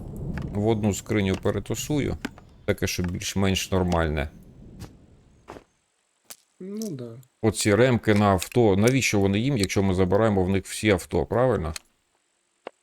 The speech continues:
Speaker 1: Я теж так думаю. Автівки їм не потрібні. Джейка, коротше, не чіпаємо. Ладно,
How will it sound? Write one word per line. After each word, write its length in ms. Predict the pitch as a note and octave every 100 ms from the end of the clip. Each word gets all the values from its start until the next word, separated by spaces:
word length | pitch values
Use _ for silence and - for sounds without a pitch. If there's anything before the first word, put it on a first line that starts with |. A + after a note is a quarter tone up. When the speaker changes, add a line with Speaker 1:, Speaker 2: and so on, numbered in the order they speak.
| _ _ _
Speaker 1:
Я 160 | - G#2+
теж 280 | - G2+ -
так 200 | F#2+ F#2+
думаю. 440 | G2 F#2 E2+ D#2 - - _ _ _ _ _ _ _ _ _ _ - -
Автівки 520 | F#2+ - B2 - G2
їм 240 | F#2 G2+
не 80 | G2
потрібні. 760 | - G2 - - - - - F2+ _ _ _ - - _ _ _ _ _ - - _ _ _ _ _ _ _ _ _ _ _ _ _ _
Джейка, 380 | - A2+ - -
коротше, 420 | - G#2+ G#2+ A2
не 120 | G#2
чіпаємо. 680 | - G#2+ - G2+ F2 E2 E2+
Ладно, 420 | B2 G2+ F2 D2+